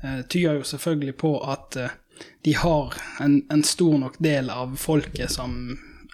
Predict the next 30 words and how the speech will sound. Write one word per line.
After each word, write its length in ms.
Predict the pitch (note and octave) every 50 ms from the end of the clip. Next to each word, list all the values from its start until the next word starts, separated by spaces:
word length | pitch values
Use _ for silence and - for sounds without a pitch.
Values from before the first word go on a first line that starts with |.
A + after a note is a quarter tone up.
| _ -
enten 300 | F3 E3+ D#3 D3 D#3+ D3+
ikke 220 | C#3 C3+ D#3+ -
ønsker, 720 | D#3+ D#3 D#3 D3+ D3+ - - - - C#3 C3 B2+ B2+ - - - -
eh, 160 | D3+ C3+ C3 -
å 260 | C#3 C#3 C#3 C3+ C#3
gjøre 200 | C#3 C#3+ C#3+ C#3+ D3+
motstand, 440 | D#3 D#3+ D#3 - - D#3+ F3 C4 - - - - - - - - - - - -
eller 240 | D3+ D3+ C#3 B2+ A#2
omfavne 640 | - E3+ D#3 D3+ - - - B2+ B2 C3 B2 B2 B2
deres, 500 | B2+ C3 C3 B2+ A#2+ A2 - - - -
eh, 140 | B2+ B2 B2+
styre. 380 | - - - D3+ D3 D#3 D3+
Og 100 | C3+ B2+
det 60 | D#3 D#3+
er 80 | - C#4+
klart 100 | C#4+ -
det 100 | E3 D#3
er 40 | F#3
vondt 160 | A3 F#3 -
å 80 | D3+ C#3+
se 120 | - F#3
etter 280 | F3 D3+ C3+ - - D3
så 220 | - - - G#3 F3
mange 240 | D#3 D3 D#3+ D#3
år, 200 | D3+ D3+ D3 C3+ -
så 240 | - - - G#3+ G3
mye 200 | F3+ E3 C#3+ C#3
folk, 340 | - - E3 D3+ C3+ - -
så 220 | - - - F#3+ F3+
mye 400 | E3 D#3 D3+ D3+ C#3 C3 B2+ -